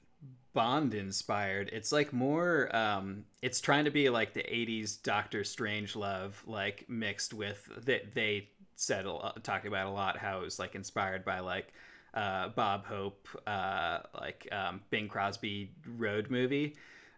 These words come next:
um, like, doing that. I guess that kinda mixed with James Bond, kinda mixed with, uh, Strangelove, and it even,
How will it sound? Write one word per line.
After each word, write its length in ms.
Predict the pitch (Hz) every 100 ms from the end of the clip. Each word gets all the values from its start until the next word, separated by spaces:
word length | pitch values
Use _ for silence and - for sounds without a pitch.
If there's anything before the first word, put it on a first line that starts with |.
| -
um, 320 | 117 104 95
like, 240 | 101 107 110
doing 320 | 123 110 104
that. 340 | 104 104 98 -
I 80 | 139
guess 240 | 147 -
that 400 | - 147 113 -
kinda 220 | - 117
mixed 260 | 104 95 -
with 160 | 90 -
James 260 | 98 92
Bond, 380 | - 87 87 95
kinda 180 | 101 101
mixed 460 | 90 92 - - -
with, 500 | 104 95 - - -
uh, 360 | - 95 95 110 - - - -
Strangelove, 640 | - 131 104 101 101 95 101
and 80 |
it 80 | 101
even, 420 | 127 123 120 107